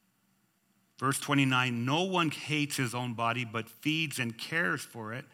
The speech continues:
just as Christ cares for the church. And we are members of his body,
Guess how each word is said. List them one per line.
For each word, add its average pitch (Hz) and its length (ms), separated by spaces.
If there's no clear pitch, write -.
just 139 260
as 135 140
Christ 127 560
cares 117 600
for 123 160
the 117 100
church. - 600
And 123 180
we 170 120
are 135 120
members 156 680
of 123 240
his 117 280
body, 110 500